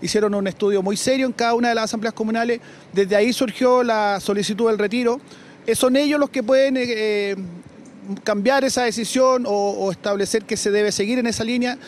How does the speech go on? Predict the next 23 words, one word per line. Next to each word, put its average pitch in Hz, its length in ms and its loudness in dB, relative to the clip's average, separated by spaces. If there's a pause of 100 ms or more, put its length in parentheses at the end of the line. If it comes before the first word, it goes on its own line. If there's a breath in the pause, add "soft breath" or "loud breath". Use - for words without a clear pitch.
(140 loud breath)
y 233 80 0
eso 277 180 -2
se 294 120 -2
hace 285 140 -2
a - 20 -8
través 277 220 2
de 294 40 -2
una 277 140 0
consulta 269 340 -2
al 269 60 -2
profesorado, 262 480 -4
cosa 262 180 -6
que 247 80 -6
nosotros 240 300 -6
podemos 247 260 0
hacer, 240 240 -2 (460 loud breath)
eh, 202 160 -2
de 214 100 0
manera 226 380 2
bastante 226 480 0
ágil 233 320 -2
y 233 60 -2
rápida. 147 360 -4